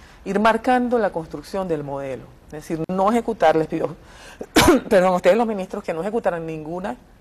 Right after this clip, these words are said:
acción, que no inauguraran ninguna otra fábrica,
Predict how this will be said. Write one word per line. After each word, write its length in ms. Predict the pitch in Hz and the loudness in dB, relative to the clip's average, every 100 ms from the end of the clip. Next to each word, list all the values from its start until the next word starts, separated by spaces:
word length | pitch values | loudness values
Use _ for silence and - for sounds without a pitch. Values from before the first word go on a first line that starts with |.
| _ | _
acción, 560 | 196 - - 180 175 190 - - - - - - - - - | -12 -10 -8 -4 -4 -8 -16 -20 -20 -20 -20 -20 -20 -20 -14
que 80 | 165 | -6
no 120 | 160 | -2
inauguraran 500 | 156 190 180 160 156 | 0 2 4 4 2
ninguna 500 | 156 156 143 165 190 | -4 -6 -2 0 2
otra 240 | 190 180 190 | 2 0 0
fábrica, 520 | - 170 170 - | 4 4 2 -8